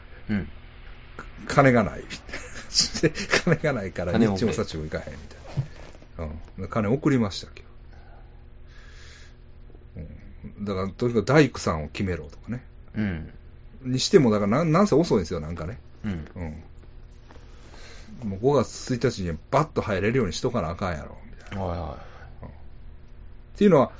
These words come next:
Speaker 2: やっぱり連休で金も送れないじゃないですか。
Speaker 1: ああ、
Speaker 2: うん。
Speaker 1: 長い連休でしたからね。
Speaker 2: そうそうそうそう、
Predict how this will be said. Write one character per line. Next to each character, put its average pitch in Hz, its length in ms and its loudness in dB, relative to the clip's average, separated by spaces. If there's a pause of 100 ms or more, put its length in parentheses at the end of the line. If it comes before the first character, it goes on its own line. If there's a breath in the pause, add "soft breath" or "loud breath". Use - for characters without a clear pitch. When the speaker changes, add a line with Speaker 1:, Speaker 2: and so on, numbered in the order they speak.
(160 soft breath)
Speaker 2:
や 160 80 2
っ - 20 0
ぱ 175 80 10
り 147 60 8
連 196 140 8
休 233 160 4
で 226 80 8
金 359 260 2
も 247 140 8
送 135 140 8
れ 123 80 8
な 92 100 2
い 76 60 -4
じ 85 60 -8
ゃ - 20 -12
な 80 40 -12
い - 20 -
で - 40 -18
す - 100 -18
か。 - 40 -18 (260)
Speaker 1:
あ 131 60 6
あ、 104 680 4 (440)
Speaker 2:
う - 20 -8
ん。 107 40 -6
Speaker 1:
長 120 220 2
い 101 60 4
連 92 180 0
休 95 120 -4
で 92 80 -4
し - 60 -8
た 90 60 -4
か - 60 -6
ら 196 60 10
ね。 165 60 10
Speaker 2:
そ 147 80 4
う 127 40 4
そ 98 60 0
う - 20 0
そ - 60 -2
う - 20 -6
そ 110 60 2
う、 95 40 -2